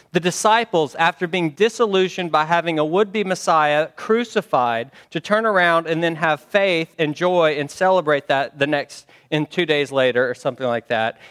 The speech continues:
He, he said that it would be, uh, that would be more miraculous for that to come out of thin air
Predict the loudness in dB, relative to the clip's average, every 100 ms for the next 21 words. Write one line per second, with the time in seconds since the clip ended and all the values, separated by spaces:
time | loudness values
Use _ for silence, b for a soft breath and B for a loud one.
0 | B -4 0 -2 -2 -2 -2 0 2 2
1 | 0 -2 -2 0 2 2 -2 b _ -2
2 | 0 -2 -2 -2 0 4 4 2 0 2
3 | 2 0 0 -2 -2 -2 0 0 -2 -6
4 | -2 0 0 -2 -4 -2 0 0 2 2
5 | 0 -4